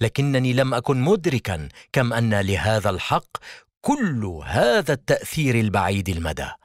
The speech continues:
لهذا لم نتمكن من رؤية هذه الحقائق الرائعة الخاصة بالعهدين من قبل. إنهما مختلفان،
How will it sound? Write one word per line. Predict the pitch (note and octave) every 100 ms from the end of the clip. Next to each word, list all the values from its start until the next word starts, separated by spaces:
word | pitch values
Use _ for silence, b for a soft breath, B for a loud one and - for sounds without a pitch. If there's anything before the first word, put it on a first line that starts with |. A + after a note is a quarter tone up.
| b b -
لهذا | F#2 A#2 B2+ C#3+ D#3+ B B A#2+
لم | C#3+ D3+
نتمكن | D3+ E3+ G#3+ - F#3+
من | E3+ D3+
رؤية | F#3+ G3 E3
هذه | C#3+ E3+ F#3 D#3+
الحقائق | D3+ - - A3 G3+ D3+ -
الرائعة | C#3 F3 G#3 F#3+ C#3 B2
الخاصة | B2 - A#3+ B3 - C#3 G#2+ B B
بالعهدين | C3 B2+ G#2 F#2 G2+ A#2+ A2 G2+
من | F#2
قبل. | - G3+ E3+ F2+ - B B
إنهما | F#3+ F#3+ F3+ G3 A3+
مختلفان، | A3 - G3+ G3 G3 F3 F2